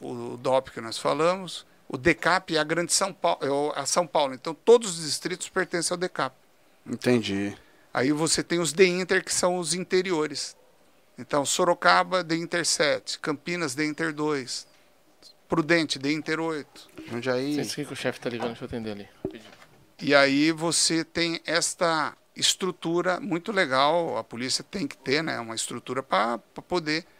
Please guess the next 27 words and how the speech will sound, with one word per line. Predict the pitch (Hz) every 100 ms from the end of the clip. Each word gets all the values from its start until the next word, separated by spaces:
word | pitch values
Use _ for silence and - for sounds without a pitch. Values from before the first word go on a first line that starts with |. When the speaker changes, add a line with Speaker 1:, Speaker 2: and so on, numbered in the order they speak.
| _ _ _ -
Speaker 1:
é, | 120 113
Santos | - 143 147 - 120
é |
de | 123 120
Inter | 120 143
seis. | - 139 143 147 - _ - -
E | -
aí, | 160 180 202
na | 180 160
Grande | 151 151 196 254
São | 233 - 190
Paulo, | - 165 180 160
em |
volta | 143 120 165 202 196
da | 151 139
São | - 147
Paulo, | 160 160
é |
chamado | 156 170 160
Demacro. | 160 180 160 147 - - - _ _ -
San- | - - - -
Speaker 2:
Hum. | 131 123 123 120 123 123 127 135
Speaker 1:
Guarulhos, | 160 170 165 175 175 156 143 - - - _ _ _ _ _ _
Osasco, | - 147 139 160 160 147 - - 160 _ _ _ -
é | 127
o | 117 131
Demacro. | 147 147 127 -